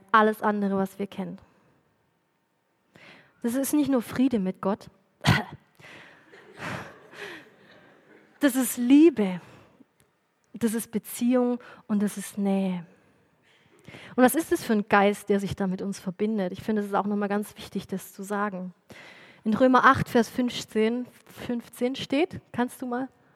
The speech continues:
Genau. „Denn ihr habt nicht einen knechtischen Geist empfangen, dass ihr euch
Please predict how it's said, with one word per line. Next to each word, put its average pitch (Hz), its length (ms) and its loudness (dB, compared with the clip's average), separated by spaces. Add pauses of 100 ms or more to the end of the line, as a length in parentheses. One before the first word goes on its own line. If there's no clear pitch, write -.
(200)
Genau. 208 400 6 (1400)
„Denn 294 160 8
ihr 339 220 8
habt - 180 4
nicht 339 320 4
einen 254 220 6
knechtischen 262 680 0
Geist 208 360 0
empfangen, 208 520 -2 (160)
dass 214 180 0
ihr 240 140 4
euch 214 240 4